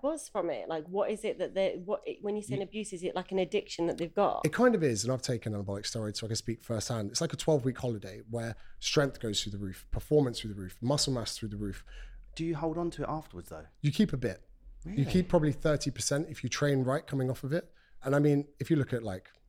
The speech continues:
Speaker 2: Dwayne "The Rock" Johnson, right? People love to
Speaker 1: He's
Speaker 2: say he's
Speaker 1: taken.
Speaker 2: natural, but he's bigger at forty than he was at thirty and bigger at fifty than he was at forty.
Speaker 1: Does he take steroids?
Speaker 3: Oh, come on, Lynn.
Speaker 2: I can't say objectively, I've never seen his bloods,
Speaker 1: Okay.
Speaker 2: but, you know,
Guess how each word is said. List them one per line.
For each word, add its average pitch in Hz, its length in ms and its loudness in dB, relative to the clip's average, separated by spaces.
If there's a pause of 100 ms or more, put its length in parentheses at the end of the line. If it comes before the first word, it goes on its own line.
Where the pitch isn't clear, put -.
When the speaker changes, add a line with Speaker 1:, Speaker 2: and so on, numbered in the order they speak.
Speaker 2:
Dwayne 117 180 4
"The 113 60 4
Rock" 110 160 -2
Johnson, 104 460 -8 (300)
right? 107 220 -6
People 139 280 2
love 131 220 2
to 113 280 -2
Speaker 1:
He's 165 180 -6
Speaker 2:
say 113 200 -2
he's 113 120 0
Speaker 1:
taken. 123 140 -2
Speaker 2:
natural, 113 240 -6
but 113 200 -4 (280)
he's 117 160 -2
bigger 131 300 2
at - 80 -20
forty 147 260 4
than 123 140 -4
he - 40 -2
was 110 140 -6
at 104 140 -14
thirty 113 260 -6
and 110 80 -6
bigger 107 200 -8
at - 60 -18
fifty - 280 -8
than 104 100 -4
he 110 60 -4
was 101 160 -6
at 98 100 -12
forty. 107 400 -6 (320)
Speaker 1:
Does 208 160 -8
he 208 140 -6
take - 260 -14
steroids? 151 340 -8
Speaker 3:
Oh, - 80 -18
come 156 200 -6
on, 92 160 -8
Lynn. 85 200 -12 (100)
Speaker 2:
I 113 60 2
can't 175 240 6
say 165 120 4
objectively, 147 420 2
I've 165 80 4
never 143 180 4
seen 123 180 0
his 117 100 0
bloods, 147 320 0
Speaker 1:
Okay. 160 80 -6
Speaker 2:
but, 127 280 -2
you 139 100 2
know, 120 200 2